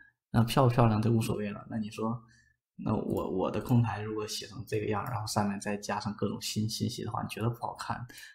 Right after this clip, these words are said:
那没，那没办法啊。这种东-，东西的话，那你学一点儿 <laughs> 简单的这个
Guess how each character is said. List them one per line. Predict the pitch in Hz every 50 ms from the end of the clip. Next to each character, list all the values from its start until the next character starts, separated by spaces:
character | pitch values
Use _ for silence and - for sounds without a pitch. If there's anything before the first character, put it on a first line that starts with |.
| _ _ _ _
那 | - -
没， | 104 - 120 127
那 | - 120 127
没 | 117 117 123
办 | 160 170 151
法 | - -
啊。 | - - - - - - - - - - - - - - -
这 | - 214
种 | 180 123 107 104
东-， | 120 113 117 117 113
东 | 117 110 113
西 | 117 117 110
的 | 107
话， | 110 113 - - - - - _ _ _ _ _
那 | 156 127 107 -
你 | - - - - - - - - - - - -
学 | 123 - - - - 113 127
一 | 185 202
点 | 165 120
儿 | - - - - - - - - - - - -
<laughs> | - - - - - - -
简 | - 107 - 117
单 | 117 131 156
的 | 170 160
这 | 131 - 123
个 | 120 123 120 120 123 123